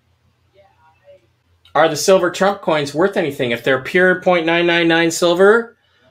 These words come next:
Pamela, and they are one ounce, abso-, well, they don't have to be one ounce, but yeah, they're worth something.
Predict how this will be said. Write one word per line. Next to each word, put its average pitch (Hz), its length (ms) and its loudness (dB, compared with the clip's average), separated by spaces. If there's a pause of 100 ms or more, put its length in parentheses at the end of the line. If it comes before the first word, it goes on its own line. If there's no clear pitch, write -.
(120)
Pamela, 196 680 2
and 139 760 2 (100)
they 139 180 2
are 135 200 4
one 151 220 2
ounce, 180 440 -2
abso-, 160 400 -6
well, 147 240 2
they 139 120 -2
don't 139 160 0
have 131 160 -2
to 127 80 -8
be 123 60 -2
one 117 180 0
ounce, 147 200 -2
but 127 120 -8
yeah, 180 180 0
they're 214 140 -4
worth 160 160 -4
something. 151 440 -8